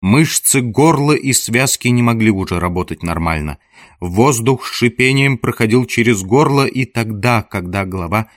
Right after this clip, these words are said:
не говорила. А рассечение нервных стволов в области шеи нарушало нормальную работу мышц голосовых связок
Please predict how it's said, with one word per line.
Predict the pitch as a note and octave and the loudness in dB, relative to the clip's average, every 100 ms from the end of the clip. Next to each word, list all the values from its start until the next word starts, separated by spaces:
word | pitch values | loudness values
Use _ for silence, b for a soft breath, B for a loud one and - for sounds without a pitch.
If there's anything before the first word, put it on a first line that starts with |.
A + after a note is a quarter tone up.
| b - | b -4
не | G2+ F#2 | -2 0
говорила. | F#2 E2+ E2+ D#2+ C#2 - _ _ _ B B | -2 -2 -2 -4 -6 -16 _ _ _ B B
А | B2 A#2 A2 F2+ A2 | 0 2 0 0 0
рассечение | B2 A#2+ - A2 - - D#3+ C3+ A#2+ A#2 | 0 0 -4 -8 -4 0 2 2 4 4
нервных | A2+ B2 A#2 G#2 F#2+ - | 2 2 0 -2 -4 -6
стволов | - - F2 F2+ E3+ F#3+ - | -8 -8 -6 0 2 0 -2
в | A2+ | -2
области | G2+ G2 F2+ - E2+ | -2 -4 -8 -8 -8
шеи | - G2 E2+ C#2 B B B | -4 -2 -2 -4 B B B
нарушало | A#2 C3 C3 B2+ D3 E3 D#3 | 2 4 2 2 2 4 4
нормальную | D3 A#2+ A2+ C3+ C#3+ C3+ C3 | 2 2 2 2 2 0 0
работу | A2 A2 B2+ A#2+ | 0 0 0 0
мышц | G#2 D#3 D3+ - | 2 0 -2 -4
голосовых | G2 G#2+ G#2+ - A#2 G#2+ | -2 0 0 0 0 0
связок | - F#2 D#3 D#3+ E3 | -2 -2 0 0 -2